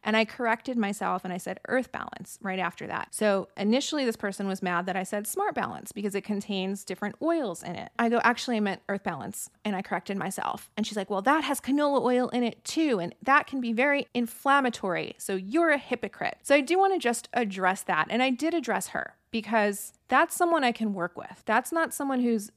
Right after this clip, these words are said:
denying everything <laughs> or in a complete ignorance is bliss state of mind. This is a person who further then went to say that she never buys milk, which was a little confusing because initially it seemed as though her argument was that butter was better than Earth Balance because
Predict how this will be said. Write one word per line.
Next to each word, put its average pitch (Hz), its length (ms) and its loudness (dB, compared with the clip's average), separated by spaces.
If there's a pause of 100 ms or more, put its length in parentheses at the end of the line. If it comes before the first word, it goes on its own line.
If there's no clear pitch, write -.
denying 202 1080 0
everything 208 1200 -2 (180)
<laughs> 403 200 -8
or 220 120 4
in 202 120 0
a 214 80 0
complete 214 800 -4
ignorance 202 500 0
is 175 140 -8
bliss 170 540 -4 (100)
state 196 320 -4
of 180 140 -4
mind. - 440 -10
This 220 220 0
is 294 100 -6
a 330 80 0
person 247 480 -2
who 190 640 -2 (140)
further 240 500 0
then 208 240 2
went 196 220 -2
to 196 100 -12
say 180 280 -4
that - 120 -10
she - 160 -6
never 190 300 0
buys 175 340 -2
milk, 180 400 -6 (140)
which 277 180 -6
was 330 80 0
a 330 80 0
little 339 240 2
confusing 190 640 -4
because 196 240 -2
initially 214 720 0 (100)
it 208 140 -2
seemed 247 300 2
as 226 80 -2
though 208 140 2
her 214 120 4
argument 190 460 0
was 185 220 -4
that 180 260 -4
butter 190 420 4
was 202 160 -2
better 196 300 0
than 180 160 -4
Earth 185 240 -6
Balance 180 400 -4
because 180 440 -8